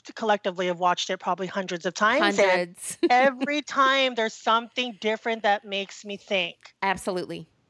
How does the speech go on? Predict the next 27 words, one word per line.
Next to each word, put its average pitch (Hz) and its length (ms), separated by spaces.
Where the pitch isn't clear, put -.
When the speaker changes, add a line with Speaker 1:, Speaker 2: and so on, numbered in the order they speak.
Speaker 1:
You 202 140
have 202 260
to 208 80
Speaker 2:
Absolutely. 190 440
Speaker 1:
be 190 60
in 190 60
that 185 160
space. 190 680
Speaker 2:
Even 294 280
that 330 200
Speaker 1:
Uh-huh. 233 80
Speaker 2:
Alf 269 300
thing. 175 340
Like, 170 160
I 214 80
go 233 220
back 208 300
to, 214 120
like, 254 240
Speaker 1:
Ah. 349 140
Speaker 2:
why 220 160
do 247 40
they 240 120
keep 190 180
showing 202 380
the 190 160
abuse 180 760